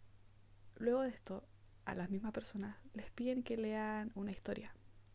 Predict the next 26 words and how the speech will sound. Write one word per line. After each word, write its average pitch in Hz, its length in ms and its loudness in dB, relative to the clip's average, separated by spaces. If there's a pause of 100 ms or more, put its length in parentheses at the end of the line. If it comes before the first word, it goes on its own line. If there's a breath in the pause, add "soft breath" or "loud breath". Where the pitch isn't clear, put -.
(840 loud breath)
una 196 120 0
historia 190 260 2
que 196 100 0
es 185 60 4
exactamente 214 520 0
igual. 214 240 -4 (800 loud breath)
La 202 200 4
diferencia 226 600 0 (920)
es - 100 -12
que 202 160 -2
a 196 40 2
las 190 120 -4
personas 214 360 -2
que 226 100 0
tenían 220 240 4
el 226 120 -4
café 214 260 -4
frío 214 360 0 (500)
describieron 208 580 2
la 226 60 2
historia 226 400 0
como 202 520 -2
más 196 220 -2
triste, 196 480 -6
más 196 240 -4
fría, - 340 -2